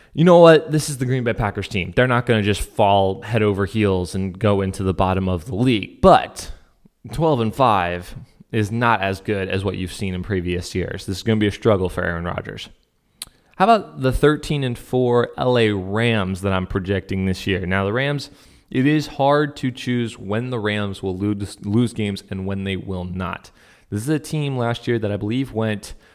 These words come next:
twelve and five and was fourth in the A F C, or no, they went eleven and six. That's right. A team that went eleven and six,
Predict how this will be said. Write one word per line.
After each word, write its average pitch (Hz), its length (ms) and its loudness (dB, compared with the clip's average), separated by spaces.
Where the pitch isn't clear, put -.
twelve 131 640 -2
and 101 240 -4
five 95 760 -2
and 110 160 0
was 101 180 -2
fourth 101 720 -4
in 113 120 0
the 107 160 2
A 98 180 0
F 95 100 -6
C, - 80 -20
or 127 400 0
no, 113 280 -2
they 113 80 -2
went 110 160 -2
eleven 92 260 -4
and 92 100 -16
six. - 220 -16
That's 107 180 -8
right. - 140 -12
A 139 80 -2
team 170 520 -6
that 117 180 -2
went 117 300 -4
eleven 113 380 -4
and 110 140 -6
six, - 460 -8